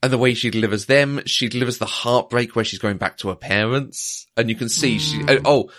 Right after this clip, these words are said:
Speaker 1: what's that bit where it's all a bit much for her? And she's like, "I need a fluffy pillow."
Speaker 2: Yes.
Speaker 1: And, and you, you can see that she just needs to sort of wrap up and be cozy and be protected. And it, again, in a very small childlike kind of way.
Speaker 2: Mm-hmm.
Speaker 1: Oh, it's great.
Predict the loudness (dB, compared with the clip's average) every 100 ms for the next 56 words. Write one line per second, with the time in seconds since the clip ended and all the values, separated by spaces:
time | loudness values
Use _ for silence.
0 | -20 -16 -4 -2 0 0 2 4 4 2
1 | 0 0 2 0 2 0 0 0 0 2
2 | 4 4 4 2 -2 0 2 2 0 _
3 | _ -20 -18 -6 0 4 6 6 6 2
4 | -2 -2 -2 0 0 4 4 4 0 -2
5 | -2 -2 -2 0 -2 -2 -2 -2 -2 -2
6 | -4 0 -2 0 -4 -4 -4 0 2 2
7 | 2 0 0 -4 -6 -8 -8 -2 2 2
8 | 0 -6 -6 _ _ -20 -20 -20 -8 0
9 | 2 2 2 0 0 -4 -2 -2 -2 -2
10 | -2 -4 -6 -4 -2 -2 -2 -4 -2 0
11 | -2 -2 -6 _ _ -4 0 0 0 -4
12 | _ _ -2 0 0 0 -2 -2